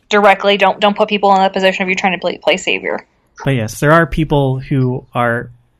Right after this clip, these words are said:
Speaker 2: experts at looking to this, whether that would be law enforcement specifically or some organization like Colorado Legal Services, who will go and do interviews and so on, depending on the situation.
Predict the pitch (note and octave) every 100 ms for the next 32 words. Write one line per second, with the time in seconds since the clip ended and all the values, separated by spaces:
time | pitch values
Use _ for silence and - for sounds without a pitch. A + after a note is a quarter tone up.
0 | _ C3+ C3 - B2 A#2 - - - -
1 | B2+ C#3+ C#3+ D3 C3+ C3+ C#3 C3+ - A#2+
2 | A#2 A#2 A2+ - A2+ A2+ A2+ A2+ A#2 A#2
3 | A2+ A#2 - - - A#2 - C3 C3 C3+
4 | B2 A#2+ A#2+ B2 A#2+ A2+ A2 A2 B2+ A#2
5 | A2 A2 A2 A#2 A2+ - A2+ A2 G#2 -
6 | A2+ A2+ A2 A2 A2+ G#2+ G2+ C#3+ B2+ B2
7 | C3 B2 A#2 A#2 A2 A2 A2 G#2+ G#2+ G#2+
8 | - - _ _ _ _ _ A#2+ A#2+ A#2
9 | A2+ A2+ - B2+ A2 A2 G#2+ G#2+ G#2 G#2
10 | G2+ _ _ _ _ _ _ _ _ _
11 | - C3+ C3+ C3 B2 B2+ B2 B2 A#2+ A#2+
12 | A#2 A#2 B2 A#2 A#2 A2+ A2+ A#2 D3+ C#3+
13 | B2+ A2+ - - G#2 G#2 G2+ - - C3